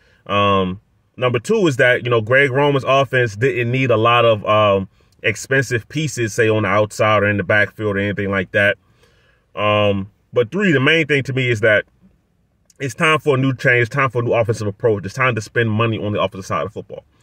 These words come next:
And here's why, right? Um, one, like you say, like I said, you got Lamar Jackson. He is a superstar quarterback, and if you could keep him,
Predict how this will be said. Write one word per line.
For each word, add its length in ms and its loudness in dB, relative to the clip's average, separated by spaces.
And 160 -2
here's 220 0
why, 180 -2
right? 280 0
Um, 540 2
one, 460 0
like 180 -2
you 40 -6
say, 220 -6
like 140 2
I 60 2
said, 300 0
you 120 -12
got 160 2
Lamar 280 4
Jackson. 440 -4
He 280 -2
is 180 -2
a 420 0
superstar 560 0
quarterback, 440 2
and 100 0
if 100 -2
you 100 0
could 140 -10
keep 240 -2
him, 220 0